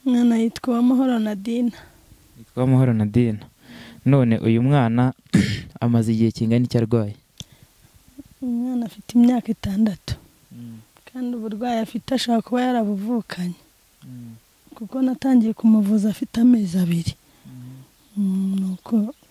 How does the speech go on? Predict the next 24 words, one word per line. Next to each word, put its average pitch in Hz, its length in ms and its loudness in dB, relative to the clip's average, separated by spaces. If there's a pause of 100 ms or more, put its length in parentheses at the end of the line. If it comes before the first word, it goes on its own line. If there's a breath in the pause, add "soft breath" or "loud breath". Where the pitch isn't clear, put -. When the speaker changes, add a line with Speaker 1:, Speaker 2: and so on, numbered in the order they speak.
(720 soft breath)
Speaker 1:
kugeza 180 400 -2
iki - 220 -8
gihe 180 280 -2
nyine 254 280 4
ni 240 100 2
uko 208 240 -6
yimereye. 196 580 0 (320)
Speaker 2:
Ni 131 80 -16
ukuvuga 151 320 2
ngo 131 80 2
kuva 123 240 0
afite 131 240 -2
amezi 143 360 2
abiri 120 380 0 (1040 loud breath)
yari 131 220 2
arwaye, 131 600 0
gushyika 127 360 0
n'ubu 139 280 4
ngubu 135 160 2
afite 127 220 -4
imyaka 127 280 0
itandatu 123 720 -2
yari 120 220 0
akirwaye. 107 580 -2